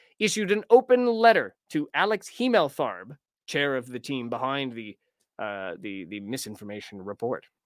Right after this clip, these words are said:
Okay, from the letter, I read, "Dear Mister," or sorry, <laughs> Dear Doctor Himmelfarb, we in the Scientific and Medical Advisory Committee,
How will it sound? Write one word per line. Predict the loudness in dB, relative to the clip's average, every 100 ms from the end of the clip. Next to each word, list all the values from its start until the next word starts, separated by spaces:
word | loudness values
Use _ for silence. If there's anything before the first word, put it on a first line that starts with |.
| _ _ -20 _ _ _ -4
Okay, | 0 0
from | 2 6 8 8
the | 6
letter, | 6 4 0
I | 0
read, | 0 -2 -6 -20 -20 _ _ _ _ _ 2
"Dear | 6 8
Mister," | 8 4 8 8 10 6
or | 0
sorry, | -2 -6 -8 _
<laughs> | 4
Dear | 10 10 10 _ -10 6
Doctor | 10 10 8 2
Himmelfarb, | 4 2 2 0 -6 -8 -18 _ _ _ -14 -4
we | 2 2 2 2
in | 2
the | 0
Scientific | -2 0 0 0 -4 -6 -8 -6
and | -2
Medical | 2 2 2 2
Advisory | 2 2 4 4 4 2 0
Committee, | 0 -2 -2 -2 -6